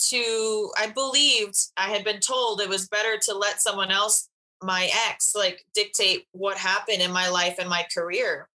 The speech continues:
You know, it's a very headstrong personality. And it's like, I was nineteen years old, you know, when we met and,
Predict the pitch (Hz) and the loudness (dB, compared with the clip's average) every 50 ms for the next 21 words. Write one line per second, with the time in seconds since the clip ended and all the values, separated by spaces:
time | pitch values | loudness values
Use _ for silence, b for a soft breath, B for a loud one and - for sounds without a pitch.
0 | _ - - 190 185 180 180 185 170 175 185 185 196 196 190 185 185 - 208 208 | _ -6 -2 0 0 2 0 -2 -2 -2 0 0 2 2 0 0 -2 -2 -2 0
1 | 208 - - 208 190 190 185 - 196 190 190 - 190 185 185 190 196 202 196 196 | 2 2 2 2 0 -2 -2 -2 0 2 2 2 2 2 2 2 2 2 2 2
2 | 202 202 196 185 180 170 170 - 190 180 175 170 175 - - _ _ _ _ _ | 2 2 2 2 2 2 2 2 4 4 2 0 -2 -6 -16 _ _ _ _ _
3 | _ _ _ _ _ _ _ - 185 196 196 208 208 196 202 202 202 208 208 208 | _ _ _ _ _ _ _ -6 -4 -2 0 0 0 0 2 2 2 2 2 2
4 | 240 220 220 214 208 202 202 202 208 214 214 196 180 - - _ - 190 190 185 | 2 2 2 2 2 2 2 2 0 0 0 -2 -4 -8 -12 _ -4 -2 0 0
5 | 185 185 180 180 180 175 180 180 185 196 202 - - 185 180 180 | 0 0 0 -2 -2 -2 0 0 2 2 0 0 -2 -4 -4 -6